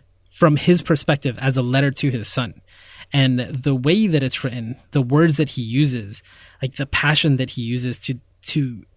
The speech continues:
say certain things to his son and explain how, how important it is for him to be safe and how afraid he is for him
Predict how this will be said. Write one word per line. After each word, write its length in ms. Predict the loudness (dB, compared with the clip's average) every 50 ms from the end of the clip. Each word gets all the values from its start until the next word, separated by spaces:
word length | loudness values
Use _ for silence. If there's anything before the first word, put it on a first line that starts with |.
| _
say 340 | -4 -4 0 2 2 2 2
certain 280 | 2 0 -2 -2 -2 -4
things 280 | -2 -4 -4 -4 -4
to 60 | -6 -6
his 180 | -6 -6 -4
son 380 | -2 0 2 2 2 0 0 -2 -6 -14 -20 -20 -20 -20 -16 _ -2
and 100 | -2 -2
explain 400 | 0 -2 -4 -2 0 2 2 2
how, 400 | 2 0 0 0 -2 -2 -4 -8 -12 _ _ _ _ _ -4
how 340 | -4 -2 0 2 4 4 4
important 380 | 4 2 0 0 2 2 2
it 80 | 2 2
is 160 | 0 -2 -2
for 120 | -4 -4
him 240 | -2 0 0 0 0
to 140 | -2 -4 -6
be 400 | -6 -6 -6 -6 -6 -6 -8 -6
safe 480 | -6 -4 -2 0 0 0 0 -2 -6 -10 -6 -6
and 100 | -6 -2
how 380 | 0 0 2 2 2 0 -2 -4 -10 -20 -20 -20 -20 -14 -4 -4
afraid 460 | -4 -2 0 0 2 2 4 2 2
he 240 | 2 0 0 0 0
is 140 | -2 -4
for 140 | -6 -8 -8 -8
him 260 | -8 -8 -10 -12